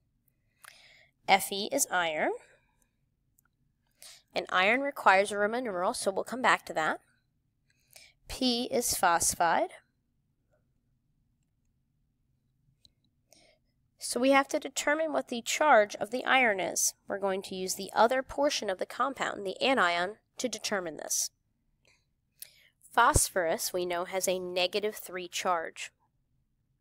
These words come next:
Ionic compounds are neutral.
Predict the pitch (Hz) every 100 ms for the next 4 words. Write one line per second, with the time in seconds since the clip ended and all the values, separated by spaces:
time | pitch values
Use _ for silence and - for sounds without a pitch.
0 | _ _ _ _ _ _ _ - - -
1 | - - 196 196 214 208 - 226 196 -
2 | 190 190 196 196 202 202 - - -